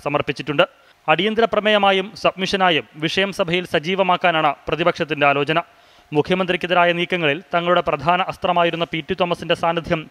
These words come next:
പ്രതിപക്ഷ നിരയിലുണ്ട്. എങ്കിലും പി ടി തോമസിന് പകരക്കാരിയായി ഭാര്യ ഉമാ തോമസ് എത്തുന്ന ആദ്യ സഭാ സമ്മേളനം കൂടിയായതിനാൽ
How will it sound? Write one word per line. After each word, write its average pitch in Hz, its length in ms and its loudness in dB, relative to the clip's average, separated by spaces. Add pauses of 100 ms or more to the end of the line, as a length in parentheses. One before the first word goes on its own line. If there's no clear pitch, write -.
പ്രതിപക്ഷ 160 440 -4
നിരയിലുണ്ട്. 147 360 2 (540)
എങ്കിലും 156 240 2 (220)
പി 165 160 0
ടി 202 140 -2
തോമസിന് 175 380 -2
പകരക്കാരിയായി 170 640 2 (160)
ഭാര്യ 160 280 2
ഉമാ 165 120 2 (100)
തോമസ് 175 260 0
എത്തുന്ന 165 240 -4 (120)
ആദ്യ 160 220 -2
സഭാ 160 200 -2 (100)
സമ്മേളനം 170 340 -4
കൂടിയായതിനാൽ 165 560 0